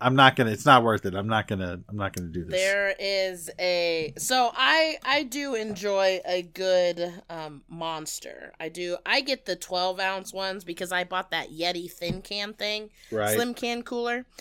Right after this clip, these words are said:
Speaker 2: Um, and so I enjoy a good monster. But as of late, I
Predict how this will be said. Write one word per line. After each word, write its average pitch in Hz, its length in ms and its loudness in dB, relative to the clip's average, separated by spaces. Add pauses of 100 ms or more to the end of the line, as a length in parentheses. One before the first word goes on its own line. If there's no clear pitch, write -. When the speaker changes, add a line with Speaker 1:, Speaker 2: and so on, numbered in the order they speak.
(400)
Speaker 2:
Um, 196 480 0
and 220 200 -6
so 208 720 4
I 226 220 2
enjoy 185 560 0
a 156 40 -2
good 156 280 -6
monster. 143 580 -10
But 254 380 2
as 349 260 -6
of 285 160 -10
late, 220 680 -6 (200)
I 254 180 0